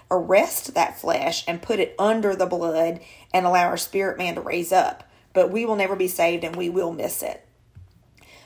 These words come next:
Um, your weakness may be different from mine, but we all have a weakness or some weaknesses. And it could be what we consider little sins,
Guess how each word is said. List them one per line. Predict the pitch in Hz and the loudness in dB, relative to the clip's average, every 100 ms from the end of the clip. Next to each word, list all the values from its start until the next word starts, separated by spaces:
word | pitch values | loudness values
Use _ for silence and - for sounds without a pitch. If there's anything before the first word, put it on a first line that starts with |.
| - - | -4 0
Um, | 185 185 | 2 0
your | 208 196 233 247 | -2 6 6 6
weakness | 220 220 233 226 226 226 | 2 0 2 4 4 2
may | 196 | 0
be | 185 | 2
different | 185 185 - - | 0 0 -2 -6
from | 170 | -4
mine, | 170 180 185 233 269 277 _ _ _ | 0 2 2 0 -4 -8 _ _ _
but | 196 | 0
we | 196 190 | 2 4
all | 185 185 180 175 | 8 8 8 4
have | 170 165 | 2 0
a | 165 | 0
weakness | 180 180 - - - | -2 -4 -12 -10 -4
or | 196 185 | 0 0
some | - 180 175 | 2 0 0
weaknesses. | 175 - 170 - - - - - _ _ _ _ - - | -4 -6 -10 -6 -6 -8 -10 -12 _ _ _ _ -20 -4
And | 202 | 2
it | 247 269 | 2 4
could | 269 226 | 0 0
be | 233 226 220 208 - | 0 0 -2 -4 -8
what | 202 208 190 | 0 0 2
we | 202 | -4
consider | 196 202 175 196 190 185 | -2 -6 0 0 2 2
little | 180 180 202 214 | 2 2 4 4
sins, | 214 233 226 233 240 247 247 - | 4 -2 0 0 -2 -4 -6 -8